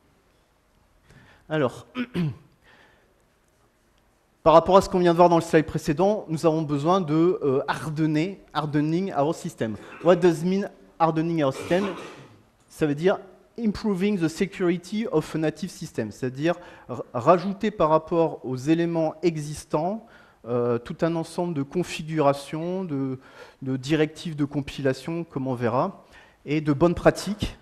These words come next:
à mettre en place pour, euh, renforcer la sécurité de notre système. Et l'objectif étant, the goal is to make our Linux box as, euh, secure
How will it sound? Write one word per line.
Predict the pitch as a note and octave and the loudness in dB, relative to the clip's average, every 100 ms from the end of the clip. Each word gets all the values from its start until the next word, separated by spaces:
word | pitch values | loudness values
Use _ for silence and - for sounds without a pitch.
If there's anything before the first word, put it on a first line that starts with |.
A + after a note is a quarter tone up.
| A#2+ | -6
à | |
mettre | C3+ C3+ | -4 -4
en | A#2+ | -4
place | D#3 E3 F#3+ - - | 0 0 -2 -16 -20
pour, | - F3+ G3 G3 - | -14 -4 -4 -4 -8
euh, | C3 B2 A#2+ A#2+ A#2+ - - | -2 0 2 0 -4 -10 -6
renforcer | B2+ F3+ F#3+ - - F#3+ | 0 2 2 0 0 0
la | D3 | 0
sécurité | E3+ - D3+ D3 E3 | -2 -2 -2 0 0
de | |
notre | C#3+ | -2
système. | - C3 - D3 F#3+ G3 - - - - - | -6 -14 -2 0 0 -4 -10 -20 -20 -20 -4
Et | D#3+ F#3 - - | 2 2 0 -6
l'objectif | E3+ E3+ D3 D#3+ - F#3+ A3 - | -2 -2 -2 -4 -4 -8 -8 -8
étant, | D3 C#3+ D#3+ G3+ - | -6 0 0 -2 -8
the | A2+ C#3+ | -12 -6
goal | C#3 F3 | 0 0
is | F3 D#3+ | 0 -6
to | - | -4
make | D3+ E3+ F3 - | 0 -2 -2 2
our | C#3+ D3 | 4 4
Linux | E3+ E3 C#3 C3 | 2 -2 -4 2
box | D3+ F3+ - - - _ _ _ _ _ _ - | 2 2 -2 -18 -20 _ _ _ _ _ _ -2
as, | D3 E3+ D#3+ C#3 | 2 2 0 -2
euh, | B2+ B2+ - | 0 -2 -6
secure | - D#3 - - F#3 F#3+ | -8 -8 -6 0 0 0